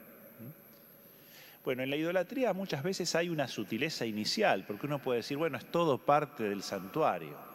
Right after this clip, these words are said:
¿m? En la lógica un poco de la que habla Jesús, ¿m? Se está refiriendo al templo de Jerusalén. Pero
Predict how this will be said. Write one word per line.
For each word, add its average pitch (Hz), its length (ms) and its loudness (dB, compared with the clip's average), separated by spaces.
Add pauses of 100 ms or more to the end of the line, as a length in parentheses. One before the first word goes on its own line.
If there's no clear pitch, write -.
¿m? 180 240 -2
En 101 140 0
la 101 80 2
lógica 113 480 0
un 92 140 -6
poco 120 340 -2 (360)
de 101 80 -4
la 92 120 -4
que - 120 -4
habla 113 220 0
Jesús, - 640 -8 (100)
¿m? 147 120 -8 (100)
Se - 80 -16
está - 160 -2
refiriendo 113 600 -2
al 123 200 2 (380)
templo 131 400 2
de 95 80 -2
Jerusalén. 92 760 -4 (920)
Pero 139 320 2